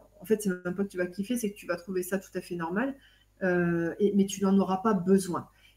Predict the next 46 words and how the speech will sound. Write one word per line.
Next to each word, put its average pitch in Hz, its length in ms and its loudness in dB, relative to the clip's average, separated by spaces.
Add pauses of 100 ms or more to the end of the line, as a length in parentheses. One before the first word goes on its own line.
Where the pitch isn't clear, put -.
Et 202 100 2
comme 226 180 8
il 214 120 8
n'y 202 80 10
aura 202 200 6
pas 220 100 2
ce 208 180 -4
besoin, 190 680 0
en 185 100 -2
fait, - 440 0
tu - 180 0
ne 202 120 10
donneras 202 480 6 (120)
plus 277 260 4
pour 233 420 0
recevoir, 190 800 0 (240)
tu 196 160 -2
donneras 208 560 6 (180)
juste 240 340 0
pour 208 180 2
le 202 120 6
plaisir 208 540 2
de 208 100 6
donner. 208 320 4
Donc, 220 240 2
encore 196 280 2
une 196 80 2
fois, 277 120 0
c'est 247 220 -4
un 190 80 2
plaisir 202 360 0
que 208 100 -2
tu 196 180 -8
te 196 100 0
feras 196 380 -2
à 190 100 0
toi-même. 202 600 -2 (420)
Tu 196 180 0
donneras 233 460 8
non 226 220 4
pas 247 140 0
pour 214 200 -6
que - 100 0
l'autre 208 380 4
soit 196 220 -2
bien, 208 300 0